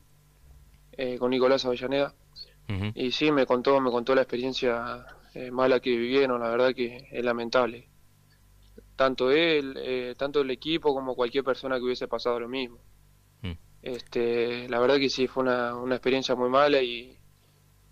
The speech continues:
Speaker 1: y, y bueno, esperemos que hayan sido lo-, que hayan sido muy pocos los, eh, los que, eh, se contagiaron en ese, en ese reporte.
Speaker 2: Ujú.
Speaker 1: No sé cuántos habrán sido.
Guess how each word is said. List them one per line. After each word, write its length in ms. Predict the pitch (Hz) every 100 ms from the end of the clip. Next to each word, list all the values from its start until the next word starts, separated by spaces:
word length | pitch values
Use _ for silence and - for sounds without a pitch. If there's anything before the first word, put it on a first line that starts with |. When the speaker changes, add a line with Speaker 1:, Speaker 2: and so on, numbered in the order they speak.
| _ _
Speaker 1:
y, 540 | - 117 120 120 120 123
y 20 |
bueno, 240 | 123 117 - - - - - _
esperemos 480 | - - 123 139 135
que 100 | 127
hayan 300 | 127 139 127
sido 240 | 135 131 127
lo-, 320 | 120 127 - _ - - _ _ _ _ _ _ _ _
que 60 | 143
hayan 200 | 147 135
sido 240 | 151 151
muy 140 | 151
pocos 320 | 143 156 147 139
los, 360 | 135 127 - -
eh, 100 | 135
los 180 | 131 127
que, 680 | - 127 123 120 120 127 131 - _ _ _
eh, 360 | - 127 127 -
se 180 | - 127
contagiaron 540 | 127 123 117 135 131 127
en 60 | 127
ese, 480 | 123 120 127 131 - -
en 60 | 131
ese 160 | 127 123
reporte. 340 | 117 131 104
Speaker 2:
Ujú. 180 | 95 98
Speaker 1:
No 60 | 127
sé 240 | - 135
cuántos 240 | 135 131 131
habrán 220 | 131 131
sido. 260 | 143 135